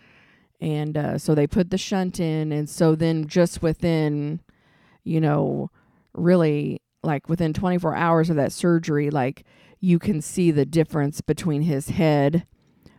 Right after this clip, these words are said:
when he was born and then after the fluid was drained. And so the fluid to this day drains into his abdomen,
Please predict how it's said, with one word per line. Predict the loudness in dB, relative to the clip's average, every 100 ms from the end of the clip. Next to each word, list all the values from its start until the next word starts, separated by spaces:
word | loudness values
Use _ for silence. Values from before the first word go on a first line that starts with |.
| -4
when | 0 2
he | 2 0
was | -2 -2
born | 0 2 2 0 -2 -6 -10 _ _ _ -4
and | 0 0
then | 0
after | 0 -4 -2
the | -4 -4
fluid | -4 -2 -2 -2
was | -6 -4
drained. | -4 -2 -4 -6 -10 -14 _ _ _ _ _ -6
And | -6
so | -2 2 2
the | 4 0
fluid | 6 8 8 4
to | 0 2
this | 2 -2
day | 0 2 2 2 -2 -4 -8 -8
drains | 0 0 0 -4 -8 -8 -6
into | -2 2 0
his | 0 -4
abdomen, | -2 -2 -2 -2 -2 -2 -6